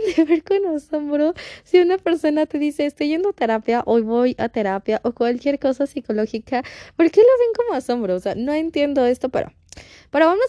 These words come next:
a platicar de eso el día de hoy. Hola, hola, ¿cómo están? Los saludo. Espero que estén muy, muy bien. De verdad que sí, lo deseo de todo, de todo corazón.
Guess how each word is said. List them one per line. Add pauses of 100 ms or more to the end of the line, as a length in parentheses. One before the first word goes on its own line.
a
platicar
de
eso
el
día
de
hoy.
Hola,
hola,
¿cómo
están?
Los
saludo.
Espero
que
estén
muy,
muy
bien.
De
verdad
que
sí,
lo
deseo
de
todo,
de
todo
corazón.